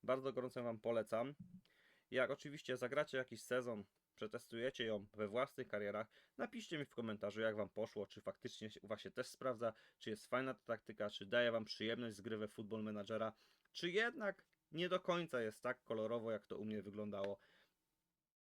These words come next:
I na dzisiejszym, na tym etapie będę kończył. Jeśli chcecie być na bieżąco z taktykami, które proponuję wam do sprawdzenia, żebyście sobie mogli sami przetestować je, żebyście mogli sprawdzić, czy faktycznie są fajne, czy nie, czy są dla was, czy też nie, kliknijcie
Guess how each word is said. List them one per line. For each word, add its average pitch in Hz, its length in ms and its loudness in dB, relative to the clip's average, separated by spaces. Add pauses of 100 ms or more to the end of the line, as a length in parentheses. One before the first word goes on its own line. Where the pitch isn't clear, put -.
(160)
I 139 60 0
na 147 120 2
dzisiejszym, 160 520 -4 (400)
na 151 160 0
tym 147 160 -4
etapie 131 440 4 (380)
będę 120 300 0
kończył. 110 420 -2 (220)
Jeśli 131 260 -4
chcecie 165 340 -4
być 139 160 -4
na 135 100 0
bieżąco 131 420 0
z - 60 -16
taktykami, 110 500 -2
które 104 240 -2
proponuję 104 520 -2
wam 110 180 -2
do 101 100 -6
sprawdzenia, 104 520 -4
żebyście - 240 -12
sobie 101 220 -4
mogli 101 220 -8
sami 107 300 -6
przetestować 101 580 -6
je, 104 80 -4
żebyście 101 260 -8
mogli 98 140 -10
sprawdzić, 101 400 -8
czy - 100 -14
faktycznie - 420 -10
są 95 140 -16
fajne, 104 400 -4
czy - 140 -10
nie, 107 200 -4 (280)
czy - 120 -18
są 92 240 -8
dla 110 240 2
was, 98 280 -6
czy - 140 -16
też 92 160 -12
nie, 110 260 -4 (680)
kliknijcie 160 540 -4